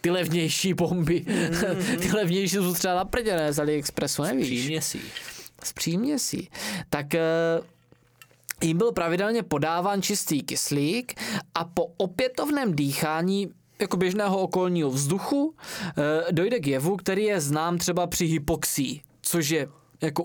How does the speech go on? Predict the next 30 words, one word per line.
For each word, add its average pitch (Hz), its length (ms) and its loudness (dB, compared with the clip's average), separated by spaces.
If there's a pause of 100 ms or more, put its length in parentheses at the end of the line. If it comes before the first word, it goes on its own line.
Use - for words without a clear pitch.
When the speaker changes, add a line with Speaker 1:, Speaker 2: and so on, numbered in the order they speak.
Speaker 1:
úbytek, 156 560 0
eh, 160 40 2 (680)
kyslíku 160 560 0
v 131 80 -4
Speaker 2:
V - 40 -4
těle. 127 320 0
Speaker 1:
krvi, 160 280 2
v 160 60 0
buňkách. 139 540 0
Speaker 2:
Krvi, 110 80 -6 (340)
no. 147 80 -2
Speaker 1:
Jo. 135 200 0 (520)
A 143 640 0 (840)
čiže 170 340 0
vlastně, 156 580 -2
no, 139 260 0
snižování 156 800 2
a 139 140 2
zvyšování 151 640 0
úrovně 147 400 2
v 139 60 -6
kyslíku 147 600 -2 (240)
v - 200 -10
těle, 214 360 0
eh, - 440 -8 (680)
a 147 380 -2 (320)
zjistili, 190 560 0
že 185 120 0
to 175 140 0
zpomaluje 190 920 2